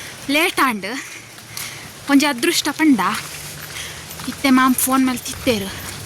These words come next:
ಭಟ್ರು ಇತ್ತೇತೆ ಬತ್ತಿನಗೆ. ಎಂತ ಮುಲ್ಪ ಒಂದು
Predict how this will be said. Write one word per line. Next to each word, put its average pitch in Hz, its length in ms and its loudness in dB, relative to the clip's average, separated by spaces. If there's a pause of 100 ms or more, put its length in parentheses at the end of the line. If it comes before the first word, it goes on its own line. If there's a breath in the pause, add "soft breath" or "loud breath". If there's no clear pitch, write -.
(460 loud breath)
ಭಟ್ರು 254 240 2
ಇತ್ತೇತೆ 302 580 4
ಬತ್ತಿನಗೆ. 233 560 -4 (920 loud breath)
ಎಂತ 277 220 0
ಮುಲ್ಪ 269 360 2 (580)
ಒಂದು 262 180 2